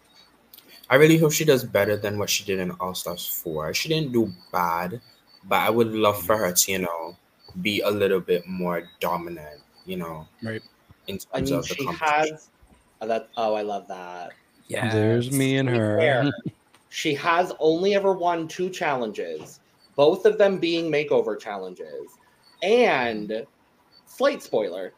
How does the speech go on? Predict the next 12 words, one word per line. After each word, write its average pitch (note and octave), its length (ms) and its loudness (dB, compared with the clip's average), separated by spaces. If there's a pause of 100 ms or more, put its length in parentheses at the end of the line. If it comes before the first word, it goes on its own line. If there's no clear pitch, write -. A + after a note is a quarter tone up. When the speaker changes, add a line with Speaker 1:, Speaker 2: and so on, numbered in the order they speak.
(100)
Speaker 3:
she - 220 -2
is F3+ 120 2
the F#3 240 -2
only E3 340 2
two-time D3 540 -4
finalist A#2+ 760 -4
on A#2+ 200 -2
this A2+ 160 -4
alleged G2+ 360 -6
cast. - 460 -20 (300)
Speaker 2:
Mm. A#2+ 360 -6 (680)
Speaker 1:
Word. F#2+ 280 -6